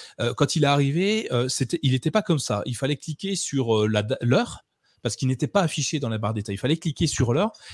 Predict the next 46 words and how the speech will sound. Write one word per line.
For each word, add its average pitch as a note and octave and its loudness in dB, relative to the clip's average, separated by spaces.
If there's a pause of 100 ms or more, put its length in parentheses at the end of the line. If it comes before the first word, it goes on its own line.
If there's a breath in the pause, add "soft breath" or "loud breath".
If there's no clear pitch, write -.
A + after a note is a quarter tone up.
(120)
et C3 6
ensuite D#3 2 (120)
la B2+ 6
date F3+ 4
apparaît, C3+ 2
euh, G2 2
bah, G2 -2
vous G#2+ -2
le G2+ -4
voyez G#2+ 2
aujourd'hui, A#2+ 2
hein, C3 -4
c'est A#2+ -6
toujours - -10
comme A2 -2
ça. F#3 0 (260 loud breath)
En A#2 2
bas B2+ 4
à A#2+ 0
gauche C3+ 0
du A#2 -4
menu G#2 -4
d'état, G#2+ 0
vous B2+ 0
avez, B2 0
euh, G#2 2 (340 loud breath)
euh, G#2+ 0
la A2 4
date B2 2
du A#2+ -2
jour, E3+ -2
avec C3 0
le D3 2
jour D3 2
d'ailleurs, A2 0
hein, A2 0
dimanche A#2+ -2
quatorze A2+ 0
août, G2 -8
hein. G#2 -2 (240 loud breath)
Il A2+ -2
fallait D#3 4
cliquer D#3+ 0
là-dessus C#3 0
pour B2 -8
ouvrir, D3 0